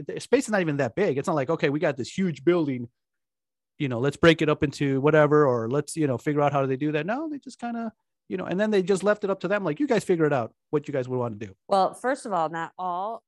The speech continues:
Speaker 2: arts orgs are control freaks. We are a bit on the controlling side. And
Speaker 1: What?
Speaker 2: like <laughs>
Speaker 1: How dare you, Sarah? I give you a chance
Speaker 2: Uh-huh,
Speaker 1: to
Speaker 2: I
Speaker 1: set
Speaker 2: know.
Speaker 1: you up,
Speaker 2: Sorry,
Speaker 1: and you, <laughs>
Speaker 2: sorry,
Speaker 1: I'm just
Speaker 2: sorry.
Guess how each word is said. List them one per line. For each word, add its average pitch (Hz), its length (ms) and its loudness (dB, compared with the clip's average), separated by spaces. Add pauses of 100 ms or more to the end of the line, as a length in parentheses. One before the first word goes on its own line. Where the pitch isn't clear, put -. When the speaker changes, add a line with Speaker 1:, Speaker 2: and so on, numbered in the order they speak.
Speaker 2:
arts 202 280 -14
orgs 165 380 -10
are 170 160 -8
control 190 460 -2
freaks. 147 460 -10
We 175 160 2
are 180 200 2
a 233 40 -4
bit 233 340 -2
on 196 200 -4
the 220 80 -4
controlling 175 1160 -4
side. 165 540 0 (100)
And - 160 4
Speaker 1:
What? 170 340 8
Speaker 2:
like 190 220 2 (220)
<laughs> - 1300 -8 (160)
Speaker 1:
How 165 180 0
dare 147 280 4
you, 127 140 0
Sarah? 120 260 -2
I 143 40 0
give 160 220 -2
you 165 140 2
a 113 60 4
chance 151 380 0
Speaker 2:
Uh-huh, - 20 -14
Speaker 1:
to 131 180 -2
Speaker 2:
I 160 100 -4
Speaker 1:
set - 0 -
Speaker 2:
know. 151 260 0
Speaker 1:
you 147 140 0
up, 151 160 4
Speaker 2:
Sorry, - 0 -
Speaker 1:
and 131 140 -2
you, 156 180 2
<laughs> 160 40 -6
Speaker 2:
sorry, 151 280 0
Speaker 1:
I'm 151 140 -2
just 151 140 -2
Speaker 2:
sorry. 202 280 -2